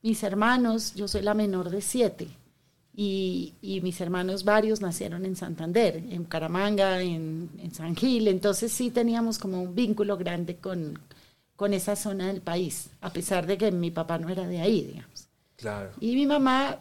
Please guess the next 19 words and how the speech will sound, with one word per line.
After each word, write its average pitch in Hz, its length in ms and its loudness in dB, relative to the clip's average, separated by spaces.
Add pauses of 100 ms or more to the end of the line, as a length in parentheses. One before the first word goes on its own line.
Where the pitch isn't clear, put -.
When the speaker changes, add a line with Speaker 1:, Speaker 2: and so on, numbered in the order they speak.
(120)
Speaker 1:
sí, 247 300 2
de 240 100 2
familia 196 400 2
boyacense, 220 960 4
con 196 220 2
muchísimos 214 840 -2
hermanos, 202 600 0
ella 190 140 2
era 190 120 2
la 190 120 0
menor 175 480 -2
como 190 300 -4
de 160 140 0
doce 165 420 -4
o 160 120 -8
no 165 120 -6
sé 170 120 -10
cuántos 175 280 -10
hermanos, 180 460 -6